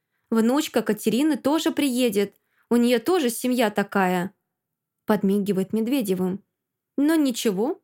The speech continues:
вроде бы все счастливы, уже второго сорванца ждут». Во время этих разговоров я с опаской смотрела то на деда, то на Медведевых. Но вот кто его за язык тянет? С чего он вообще решил, что мы семью создавать будем?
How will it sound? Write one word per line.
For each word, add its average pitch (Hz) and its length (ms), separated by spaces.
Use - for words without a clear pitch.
вроде 247 340
бы 214 140
все 220 180
счастливы, 226 680
уже 294 220
второго 233 400
сорванца 247 580
ждут». 185 420
Во 208 120
время 254 300
этих 214 220
разговоров 208 640
я 208 140
с 202 100
опаской 247 420
смотрела 202 480
то 233 160
на 190 140
деда, 202 460
то 208 100
на 196 100
Медведевых. 202 760
Но 226 140
вот 233 140
кто - 260
его 214 260
за 208 160
язык 269 380
тянет? 202 540
С - 60
чего 277 340
он 226 160
вообще 226 320
решил, 208 320
что 254 180
мы 226 120
семью 285 340
создавать 208 500
будем? 190 460